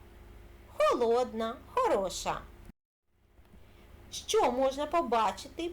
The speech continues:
почути або відчути восени? Зупини відео, спробуй дати відповіді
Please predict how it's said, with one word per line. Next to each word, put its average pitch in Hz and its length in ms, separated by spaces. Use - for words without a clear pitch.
почути 311 680
або 240 240
відчути 523 720
восени? 254 580
Зупини 240 600
відео, 403 400
спробуй 233 420
дати 196 320
відповіді 339 680